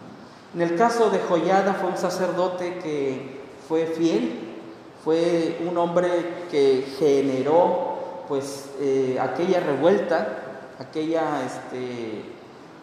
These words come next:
pues, y Dios le puso en su corazón esa iniciativa para que, pues, llegara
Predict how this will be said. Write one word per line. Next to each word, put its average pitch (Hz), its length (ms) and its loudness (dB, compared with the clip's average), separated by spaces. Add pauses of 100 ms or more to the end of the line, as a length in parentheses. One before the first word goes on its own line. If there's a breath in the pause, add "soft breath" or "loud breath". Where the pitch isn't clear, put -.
(140)
pues, 131 220 -2 (840)
y 160 180 0 (380)
Dios 202 300 4
le 214 80 2
puso 202 220 2
en 196 80 -4
su 180 140 -2
corazón 165 400 2
esa 196 140 4
iniciativa 190 1000 0
para 147 320 0
que, 151 100 -4
pues, 147 280 -2
llegara 175 640 2